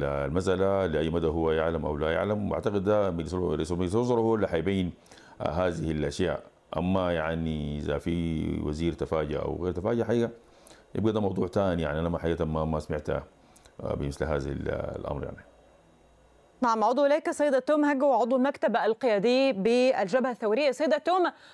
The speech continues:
Speaker 2: كنت تتحدث قبل قليل عن أن هذا الاتفاق اتفاق سوداني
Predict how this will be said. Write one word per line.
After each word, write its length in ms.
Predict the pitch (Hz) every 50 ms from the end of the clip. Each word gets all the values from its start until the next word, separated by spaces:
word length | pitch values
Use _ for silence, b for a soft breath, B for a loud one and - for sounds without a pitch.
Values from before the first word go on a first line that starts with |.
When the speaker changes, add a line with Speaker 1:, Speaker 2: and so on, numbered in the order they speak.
| B B B _ - -
Speaker 2:
كنت 160 | 349 339 349
تتحدث 560 | 269 240 - - - - 330 247 302 240 -
قبل 300 | - - 247 208 220 220
قليل 380 | - - 233 220 226 262 311 311
عن 180 | 247 262 247
أن 200 | 220 233 247 247
هذا 480 | 240 240 233 - - 220 247 254 214 247
الاتفاق 500 | 226 220 - 226 196 - 240 240 240 233
اتفاق 380 | 220 - 226 175 233 240 233
سوداني 600 | - - 233 196 214 214 214 226 254 294 320 320